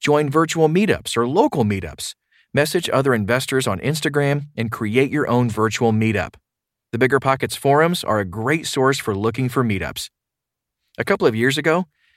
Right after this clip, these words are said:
an investor and I connected. Several months later, she offered me two duplexes that were completely remodeled. She and her sister owned them, and it was causing disputes in the family.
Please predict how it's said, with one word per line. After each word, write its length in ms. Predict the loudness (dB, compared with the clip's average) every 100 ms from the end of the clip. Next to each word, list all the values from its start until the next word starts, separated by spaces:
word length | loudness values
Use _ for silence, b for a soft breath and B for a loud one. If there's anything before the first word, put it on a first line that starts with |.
| _
an 80 | 2
investor 460 | 2 2 0 2 0
and 100 | 2
I 140 | 0
connected. 540 | 0 -2 -2 -4 -12 -14 _ _ _ _ -14
Several 400 | -4 0 2 2
months 260 | 2 0
later, 320 | -2 -2 0 0
she 220 | -2 0
offered 340 | 0 0 -2
me 140 | -4 -4
two 300 | -2 -2 0
duplexes 580 | 0 2 0 0 -4
that 140 | -2 0
were 100 | 0
completely 720 | 0 -4 -2 0 0 2 0
remodeled. 720 | 2 2 2 2 0 -2 -8 -18 b b b b
She 260 | -4 0
and 80 | 2
her 100 | 2
sister 440 | 2 0 0 -2 0
owned 280 | 0 2 2
them, 200 | 0 0
and 100 | -2
it 60 | -2
was 160 | -2
causing 480 | -4 0 0 0 0
disputes 500 | 0 0 -4 -8 -6
in 60 | -8
the 80 | -6
family. 460 | -4 -4 -4 -12